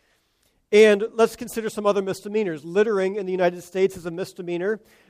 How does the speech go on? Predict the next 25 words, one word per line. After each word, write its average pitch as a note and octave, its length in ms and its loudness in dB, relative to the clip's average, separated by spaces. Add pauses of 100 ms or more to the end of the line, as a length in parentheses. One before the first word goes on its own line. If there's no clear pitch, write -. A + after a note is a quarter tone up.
that, F3+ 280 4
or F3+ 140 -6
in F3 80 -2
the E3 60 -6
state G3 180 0
of F3 80 -6
Maryland, F#3 380 -2
that D#3+ 220 -2
brings F3+ 220 -4
a F#3 60 -8
charge F#3 380 -2
of F3 80 -4
up F3+ 120 -4
to F3 120 -12
fifteen A3+ 400 -4
hundred F#3 240 -8
dollars D#3+ 400 -2
and F#3 120 -14
thirty E3 220 -10
days E3 420 -4
in F3+ 140 -14
prison. E3 400 0 (1040)
Um, F3+ 300 4
public A3+ 340 4
intoxication, A3 800 0